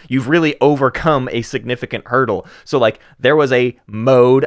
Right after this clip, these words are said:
I switched to when I was flying a ship, and then there was a mode I switched to when I was walking around with Dash Rendar.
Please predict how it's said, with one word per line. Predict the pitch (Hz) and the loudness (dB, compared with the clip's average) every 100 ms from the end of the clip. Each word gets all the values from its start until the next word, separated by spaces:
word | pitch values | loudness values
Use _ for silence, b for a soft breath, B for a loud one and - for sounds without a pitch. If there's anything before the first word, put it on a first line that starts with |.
| - | -2
I | 110 | -6
switched | - - 131 - - - | -6 -6 -6 -6 -16 -8
to | 113 | -6
when | 107 101 | -4 -4
I | 98 | -4
was | 101 101 - | -4 -6 -10
flying | - - 104 101 104 | -20 -6 -4 -2 -4
a | 110 | -8
ship, | - - - | -4 -6 -4
and | |
then | 110 | -6
there | 101 | -6
was | 107 | -6
a | 104 | -6
mode | 101 101 101 101 | -6 -2 -2 -2
I | |
switched | 107 - 151 - - | -6 -8 -10 -10 -8
to | 107 | -6
when | 104 | -4
I | 98 | -4
was | 98 | -6
walking | 92 92 98 113 101 | -4 -4 -4 -6 -8
around | 95 90 90 - b - | -6 -6 -8 -14 b -14
with | 101 | -6
Dash | 101 98 | -4 -4
Rendar. | 151 147 87 | -4 -2 -4